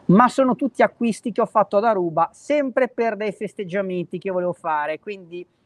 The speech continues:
il lancio della Maxi Missione Impossibile, in cui ho comunicato che voglio moltiplicare per dodici il nuovo account cripto da duecentosettantacinquemila euro,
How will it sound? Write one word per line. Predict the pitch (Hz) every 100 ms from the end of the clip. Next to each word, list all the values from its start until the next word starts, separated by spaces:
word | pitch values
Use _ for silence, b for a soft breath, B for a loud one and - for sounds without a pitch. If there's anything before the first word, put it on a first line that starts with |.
| _
il | 170
lancio | 196 220 202 196
della | 185 185
Maxi | 202 196 -
Missione | 180 175 202 180
Impossibile, | - 220 - 277 247 226
in | 180
cui | 175 196
ho | 175
comunicato | 175 170 180 180 180 143 143 - _
che | - 190
voglio | 202 196 185
moltiplicare | 180 175 175 185 185 196 170
per | - 185
dodici | - 208 156 - 160
il |
nuovo | 151 190 196
account | 175 - 196 170 151 - 135
cripto | - 208 190 165
da | 151
duecentosettantacinquemila | 165 170 208 170 170 175 170 214 185 208 262
euro, | 208 240